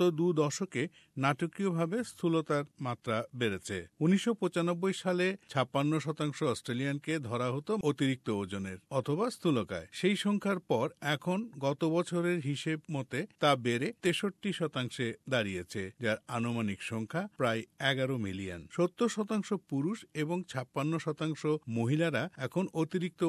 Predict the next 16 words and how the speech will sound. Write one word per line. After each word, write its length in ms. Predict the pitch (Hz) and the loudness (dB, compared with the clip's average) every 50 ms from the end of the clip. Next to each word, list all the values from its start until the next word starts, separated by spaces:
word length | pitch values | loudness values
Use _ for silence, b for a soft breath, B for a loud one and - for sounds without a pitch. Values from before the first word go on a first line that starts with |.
| 151 - | 2 2
ওজনের 420 | 139 131 127 143 135 131 175 196 - - | 0 0 2 2 2 0 0 -2 -2 -2
অধিকারী 500 | 143 127 123 135 120 127 113 110 107 92 104 - _ - | -2 0 0 0 0 0 0 0 -2 -4 -6 -8 _ -2
অথবা 340 | 131 131 - 151 143 185 226 | -2 0 2 2 0 0 0
স্থূলকায়। 580 | - - - 175 156 127 107 95 - 87 80 80 - - 147 | -4 -4 0 2 2 2 2 0 0 -4 -6 -6 -4 0 0
Obesity 440 | 151 143 - - - 208 190 - 208 208 190 - | 0 0 0 -2 0 0 0 0 0 -2 2 2
Policy 380 | 170 156 160 156 - - 175 170 165 - | 2 4 4 2 0 0 -2 -2 -2 0
Coalition 460 | - 143 123 120 127 117 - 147 139 139 139 - - 143 135 | 0 2 2 2 2 0 -2 -2 0 -2 -2 -4 -2 0 0
এর 80 | 131 127 127 120 | 0 0 0 -2
এক্সিকিউটিভ 520 | 104 107 110 123 123 - 143 127 131 127 104 95 95 | -4 -4 -6 -6 -4 -2 -2 -2 0 -2 0 0 0
ম্যানেজার 400 | 95 95 101 107 113 123 151 196 208 - 107 | -2 0 0 -2 0 0 0 -2 -2 -4 0
জেইন 220 | 117 143 165 175 170 147 131 | 2 4 4 6 6 4 4
মার্টিন 340 | 127 127 120 - 175 175 170 | 4 2 2 0 0 2 2
বলেন, 280 | 139 110 98 92 107 95 - _ - | 4 4 2 2 0 -2 -4 _ -2
এই 160 | 147 156 175 | 0 0 0
সংখ্যা 420 | - - 165 165 160 147 - 170 170 160 - | 0 2 2 2 2 2 0 0 0 -2 -4
খুবই 320 | - - 180 175 165 170 | -4 0 0 0 0 0